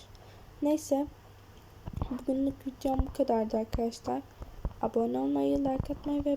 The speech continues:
bildirimleri açmayı unutmayın. Sizleri çok seviyorum. Hoşça kalın. Bay bay ve Allah'a emanet olun. Arkadaşlar, bana soracak olursanız Filistin diyorum ben de. Neden Filistin? Ee, çünkü onlar bizim için uğraşıyor, Türkler için uğraşıyor.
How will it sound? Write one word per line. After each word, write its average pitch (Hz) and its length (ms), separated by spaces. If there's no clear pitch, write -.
bildirimleri 240 600
açmayı 277 420
unutmayın. 269 420
Sizleri 254 360
çok - 180
seviyorum. 247 440
Hoşça 247 300
kalın. 269 420
Bay 330 180
bay 269 220
ve 277 100
Allah'a 254 400
emanet 262 440
olun. 233 140
Arkadaşlar, 277 520
bana 269 220
soracak 262 640
olursanız 262 560
Filistin 240 720
diyorum 214 300
ben 214 300
de. 233 140
Neden 277 280
Filistin? 302 480
Ee, 240 200
çünkü 269 320
onlar 254 420
bizim 247 240
için 254 340
uğraşıyor, 247 360
Türkler - 360
için 240 360
uğraşıyor. 233 440